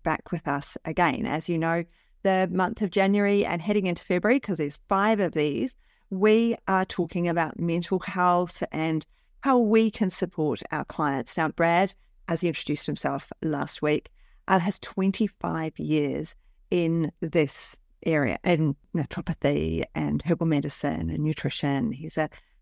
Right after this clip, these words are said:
got a P H D. He's done the whole nine yards. And today we're talking about the vital role of nutrition in mental health. And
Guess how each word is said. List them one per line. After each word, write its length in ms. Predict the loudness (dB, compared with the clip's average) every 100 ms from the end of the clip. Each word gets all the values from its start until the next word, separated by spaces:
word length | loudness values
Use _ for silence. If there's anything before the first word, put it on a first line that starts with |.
| -2
got 140 | 0
a 60 | 0
P 260 | -2 0
H 320 | 0 -2 -8 -12 -4
D. 380 | -2 0 -2
He's 240 | -2 -8 -4
done 260 | 0 2
the 60 | 2
whole 200 | 0 -4
nine 280 | -2 -2 -2
yards. 380 | -4 -4 -8 -10 _ _ _ _
And 240 | 0 2 2
today 760 | -2 2 4 6 4 4 2 0
we're 160 | 0 0
talking 340 | 2 0 2
about 280 | 2 0 0
the 100 | -4
vital 520 | -2 -4 -2 -2 0
role 280 | 0 0 -2
of 140 | -4
nutrition 440 | -4 -4 -4 -2 0
in 80 |
mental 280 | 0 0 -4
health. 280 | 0 2 2 _ _ _ _ 2
And 380 | 4 6 4